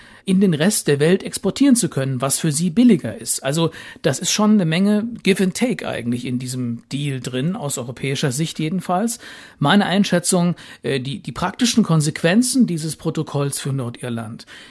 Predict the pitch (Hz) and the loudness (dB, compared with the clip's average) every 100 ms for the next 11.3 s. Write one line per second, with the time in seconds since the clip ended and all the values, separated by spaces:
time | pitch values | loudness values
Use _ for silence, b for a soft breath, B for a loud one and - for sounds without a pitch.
0 | B 160 143 196 - 185 233 - 202 214 | B 0 4 2 4 4 4 4 4 4
1 | 170 180 214 214 - B B B 151 - | 4 2 2 0 -10 B B B -4 -2
2 | 160 208 - 175 196 151 139 147 226 233 | -2 0 0 0 0 -4 -2 2 2 2
3 | 135 156 - 170 170 156 156 156 - - | -4 -4 -2 0 0 0 0 0 -6 -14
4 | - 143 139 170 240 160 135 135 127 - | -6 -2 0 4 4 4 0 -2 -4 -2
5 | 151 185 190 120 120 117 147 165 135 110 | 2 2 2 0 -2 -2 0 2 0 -4
6 | 107 131 120 123 143 170 B B B 160 | -6 -6 -6 -6 -6 -6 B B B 2
7 | 170 147 - 208 233 190 170 147 143 - | 2 2 6 6 6 4 0 2 0 2
8 | 170 233 - - 127 - 135 143 - 160 | 6 8 6 0 -6 -6 -8 -4 -2 2
9 | 160 139 - B B B 160 147 147 135 | 2 0 -6 B B B 2 2 2 2
10 | 165 - - 151 - 143 139 233 240 131 | 0 -2 -8 -6 -4 -4 4 4 4 -2
11 | 120 147 - | -4 -8 -12